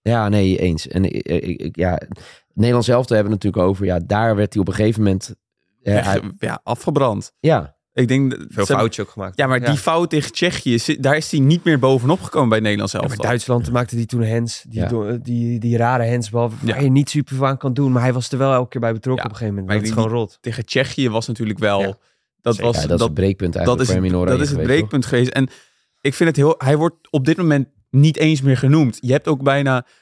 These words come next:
Speaker 2: het idee dat hij een soort figurant in de Oranje selectie
Speaker 3: Mhm.
Speaker 2: is.
Speaker 3: Ja,
Speaker 1: Ja.
Speaker 3: dat hij er wel, hij zit, hij
Speaker 2: Hij
Speaker 3: hoort erbij,
Speaker 2: Ja.
Speaker 1: Ja, klopt. Maar
Speaker 3: maar
Speaker 1: hij is
Speaker 3: de
Speaker 1: nooit
Speaker 3: rol
Speaker 1: meer
Speaker 3: van
Speaker 1: on-,
Speaker 3: betekenis.
Speaker 1: onomstreden.
Speaker 3: Nee.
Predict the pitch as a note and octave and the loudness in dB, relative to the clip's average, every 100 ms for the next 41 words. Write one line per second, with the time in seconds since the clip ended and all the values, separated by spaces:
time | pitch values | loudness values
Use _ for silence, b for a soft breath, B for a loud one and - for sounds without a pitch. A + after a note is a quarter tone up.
0 | b B2+ C3 C3+ D3 D3 C#3 C#3 C#3+ - | b -4 2 2 2 2 0 0 -2 0
1 | E3 D#3+ C#3+ D#3+ F#3 D3 C3 B2+ C#3+ D#3+ | 0 4 4 2 0 0 2 2 2 2
2 | A#2+ A2+ G2+ G#2+ B2 F#2+ F#2+ - _ _ | 0 0 0 0 -4 -6 -8 -12 _ _
3 | - - - A#2+ C3 B2+ C3 C3 - A#2 | -4 0 2 2 2 2 2 2 0 0
4 | A#2+ C#3+ - - - A#2+ B2+ F3 B2+ C3 | 0 -4 -6 -16 -2 2 2 2 2 2
5 | D#3+ A3+ - C#3+ G2+ E2+ E2 F2 D2+ - | 2 0 2 2 2 0 0 -2 -4 -4
6 | A#2+ B2 A#2 A#2+ C#3 C#3+ C#3 - C3+ B2+ | 0 2 2 2 4 4 4 2 2 2
7 | D#3 E3 D#3 E3+ D#3+ A#2 A2 G2+ - F#2 | 2 2 0 -2 0 0 0 -2 -2 0
8 | E2+ D#2+ F#2 | 0 -2 -8